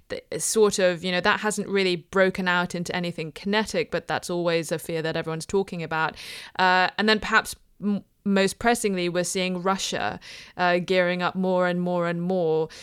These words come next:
uh, almost baiting, uh, the West, uh, to, to, to come into conflict with, with all these threats of nuclear,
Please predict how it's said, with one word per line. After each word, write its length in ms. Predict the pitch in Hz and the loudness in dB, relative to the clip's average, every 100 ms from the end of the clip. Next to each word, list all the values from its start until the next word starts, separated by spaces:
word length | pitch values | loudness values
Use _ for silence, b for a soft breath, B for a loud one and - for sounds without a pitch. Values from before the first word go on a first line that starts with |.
| B B - | B B -10
uh, 80 | - - | -10 4
almost 500 | 214 208 196 - 170 | 6 6 2 0 0
baiting, 720 | 208 208 - 185 127 101 - b b | 4 4 2 -4 -6 -8 -14 b b
uh, 160 | 170 160 | -4 -2
the 160 | 180 | -2
West, 520 | 170 160 160 - - - | 0 0 -2 -6 -6 -6
uh, 380 | 175 170 165 165 | -2 0 0 0
to, 680 | 165 - 170 160 160 - - | -4 -4 -4 -4 -4 -6 -8
to, 180 | - 170 | -8 -8
to 160 | - 185 | -6 -6
come 240 | 220 190 | -2 -2
into 200 | 175 170 | -2 -6
conflict 580 | - 202 196 196 156 175 | -4 0 0 0 -2 0
with, 140 | 175 | -4
with 340 | 160 175 - - | -2 -4 -4 -6
all 200 | 175 185 | -2 0
these 220 | 170 165 | -2 -4
threats 540 | - - 196 - - 180 | -8 -2 2 2 0 -6
of 140 | 165 | -4
nuclear, 640 | 180 175 - 170 165 165 | -4 -4 -2 0 0 -2